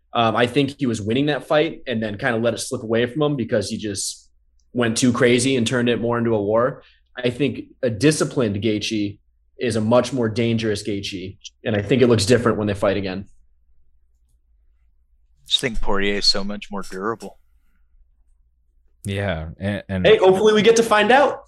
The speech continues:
Speaker 2: Hopefully.
Speaker 3: Yeah, I don't know. I, I just don't see,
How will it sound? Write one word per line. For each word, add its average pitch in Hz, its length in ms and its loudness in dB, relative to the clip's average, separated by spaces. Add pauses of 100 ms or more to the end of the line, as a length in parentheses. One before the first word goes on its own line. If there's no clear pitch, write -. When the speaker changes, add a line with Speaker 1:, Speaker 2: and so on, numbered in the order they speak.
(580)
Speaker 2:
Hopefully. 107 360 -6 (1800)
Speaker 3:
Yeah, 90 280 -4 (200)
I 92 120 -4
don't 92 140 -2
know. 76 240 -6 (720)
I, 92 160 -6
I 98 60 -2
just 107 100 -4
don't 127 160 0
see, 98 260 -6